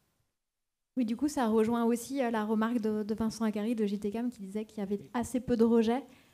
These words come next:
Speaker 1: euh, dans la revue parce que, justement, les articles qui étaient soumis étaient déjà de bonne facture, d'assez bonne facture. Bah, le fait aussi de rendre public, euh, d'avoir son nom aussi, euh, bah, qui est tout de suite associé,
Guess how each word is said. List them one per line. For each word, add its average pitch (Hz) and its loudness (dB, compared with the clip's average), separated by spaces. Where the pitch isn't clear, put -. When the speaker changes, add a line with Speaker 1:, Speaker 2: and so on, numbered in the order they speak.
Speaker 1:
euh, 220 0
dans 214 0
la 214 0
revue 226 0
parce 269 -2
que, 285 -2
justement, 247 0
les 226 0
articles 226 -6
qui 247 -8
étaient 226 -4
soumis 240 0
étaient 226 -2
déjà 226 0
de 220 2
bonne 214 0
facture, 208 -6
d'assez 214 -2
bonne 202 -2
facture. 208 -6
Bah, 196 -8
le 233 4
fait 277 -2
aussi 247 -2
de 233 2
rendre 226 2
public, 240 -2
euh, 220 0
d'avoir 220 2
son 240 -2
nom 269 2
aussi, 240 -2
euh, 190 -4
bah, 185 -10
qui 185 -14
est - -10
tout 214 -8
de 208 -14
suite 214 -12
associé, 220 -4